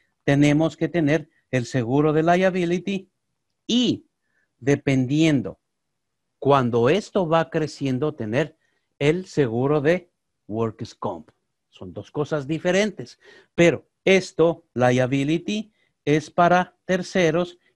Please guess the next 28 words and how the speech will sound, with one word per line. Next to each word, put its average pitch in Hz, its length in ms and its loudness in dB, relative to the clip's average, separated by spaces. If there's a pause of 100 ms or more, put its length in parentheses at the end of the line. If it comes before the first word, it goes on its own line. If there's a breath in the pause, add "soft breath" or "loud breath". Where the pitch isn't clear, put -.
y 143 120 -2
workers' 143 480 -2
comp 156 320 -4
para 147 420 0 (840)
empleados. 123 800 -2 (300 soft breath)
Vamos 170 600 2
a 127 160 2
ir 160 220 0
formando 151 760 -4
y 156 80 -2
analizando 151 840 -6 (300 soft breath)
el 143 240 -2
tipo 196 380 -4
de 151 140 0
entidad 120 580 -4
que 151 140 -6
me 120 120 -4
sirve 151 360 -8
para 113 400 -8 (100)
esta, 175 540 0 (300 loud breath)
para 135 320 4
este 156 420 -2
negocio 147 580 -2
específico. 131 880 -10 (640 soft breath)
Si 214 220 -2
es 226 100 0
que 269 140 0
es - 240 -6